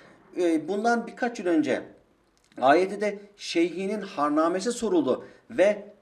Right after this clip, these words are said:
on ikinci sınıf olması lazım. Ders kitabında arkadaşlar Şeyhi'nin Harnamesi uzun uzun verilmiş ve büyük bir ihtimalle hocalarınız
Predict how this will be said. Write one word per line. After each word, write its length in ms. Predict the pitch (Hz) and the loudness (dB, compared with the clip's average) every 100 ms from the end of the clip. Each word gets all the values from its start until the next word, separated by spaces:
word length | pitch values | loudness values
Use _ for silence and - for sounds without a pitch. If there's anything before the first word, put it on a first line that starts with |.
| _ 156 | _ 0
on 160 | 226 | 0
ikinci 320 | 247 - 202 | 0 -4 -8
sınıf 280 | - 170 156 | -4 -2 0
olması 360 | 156 143 143 143 | 0 0 -2 2
lazım. 360 | 135 135 123 - - | 2 2 -2 -6 -4
Ders 300 | 131 214 233 | 4 4 4
kitabında 380 | - 202 185 180 | -2 -2 0 -2
arkadaşlar 560 | 175 180 175 180 127 - - _ _ _ _ _ - | -2 -4 0 4 4 2 -14 _ _ _ _ _ -18
Şeyhi'nin 500 | - 156 180 214 185 | -4 0 0 0 -2
Harnamesi 840 | 147 165 202 208 190 175 175 190 - - _ | -4 -2 0 2 2 0 0 -4 -6 -20 _
uzun 360 | - 151 226 220 | -2 0 0 -2
uzun 340 | 180 151 143 | -2 0 2
verilmiş 560 | 143 202 190 185 185 - _ | 4 2 0 -4 -6 -12 _
ve 160 | 151 151 | -2 0
büyük 220 | 196 226 | -2 -4
bir 40 | 202 | -8
ihtimalle 360 | 170 170 165 | -6 -4 -2
hocalarınız 640 | 160 160 160 151 147 165 | -2 0 2 4 4 0